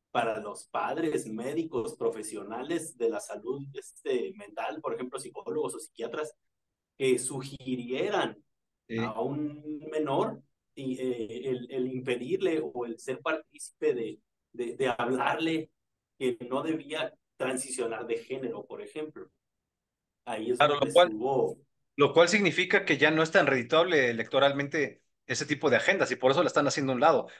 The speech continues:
Speaker 2: Por eso hizo su escándalo, por eso se subió a la tribuna, por eso tocó la campanita, por eso hizo todo su show,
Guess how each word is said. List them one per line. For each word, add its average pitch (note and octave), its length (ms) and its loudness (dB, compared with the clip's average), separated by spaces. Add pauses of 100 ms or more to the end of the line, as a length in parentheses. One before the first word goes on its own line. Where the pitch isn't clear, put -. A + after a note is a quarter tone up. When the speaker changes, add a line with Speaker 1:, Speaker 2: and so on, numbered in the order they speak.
Speaker 2:
Por C#3 140 6
eso D3+ 160 6
hizo D#3+ 120 2
su C#3 140 0
escándalo, C3 560 4
por C3 140 2
eso C#3 120 -2
se B2 80 -4
subió A#2+ 200 2
a C#3 60 8
la B2+ 40 -2
tribuna, B2+ 480 0 (240)
por C3+ 120 4
eso C3 80 -6
tocó C#3 200 4
la C3+ 140 6
campanita, B2+ 580 2
por B2+ 120 4
eso B2+ 100 2
hizo C#3 160 2
todo C#3 160 4
su A2+ 120 -4
show, D3+ 360 6